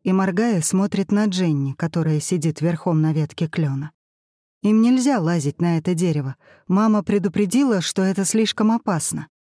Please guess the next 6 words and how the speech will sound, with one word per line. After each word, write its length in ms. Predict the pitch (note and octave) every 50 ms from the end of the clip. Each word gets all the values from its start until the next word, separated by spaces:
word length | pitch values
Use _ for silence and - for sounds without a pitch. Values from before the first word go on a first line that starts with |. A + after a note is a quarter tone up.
| _ _ _ _ _ _ _ _ _
Снизу 560 | _ - - - G3+ G3+ G#3+ A3 F#3+ F3 E3+ D#3
Хейзел 460 | - - G3+ G#3 G#3 F3 F3 E3+ E3
видит 380 | D3+ D#3+ G3 F#3+ D#3 F#3 D3
босые 440 | D3+ D3+ F3 F3+ - - G#3 F#3+ F#3
ступни 460 | E3+ - - G#3 - - G3 E3+ D#3
Дженни, 500 | C#3 C3 C3+ D3 D#3+ D3+ C3 B2+ C#3 C#3+